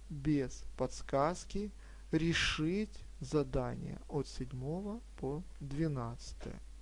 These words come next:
самостоятельно и выучить определение модуля числа.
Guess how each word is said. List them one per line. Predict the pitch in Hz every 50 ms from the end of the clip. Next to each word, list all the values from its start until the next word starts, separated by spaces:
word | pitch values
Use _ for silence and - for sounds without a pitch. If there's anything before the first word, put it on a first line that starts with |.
| - - -
самостоятельно | 151 156 165 175 170 - - 165 147 135 123 120 - - - - 110 110 - - - - - - - - - - -
и | 180 180 175 175
выучить | - 156 127 120 127 139 151 175 202 226 220 - - 247 233 - - -
определение | 147 139 - - 135 127 131 139 127 127 135 135 139 151 160 160 156 160 160 160 - - - -
модуля | 131 127 123 123 131 135 139 143 143 139 143 143 143 135 135 131 131 131 180 - -
числа. | - - - - 127 - - - - 127 120 120 - -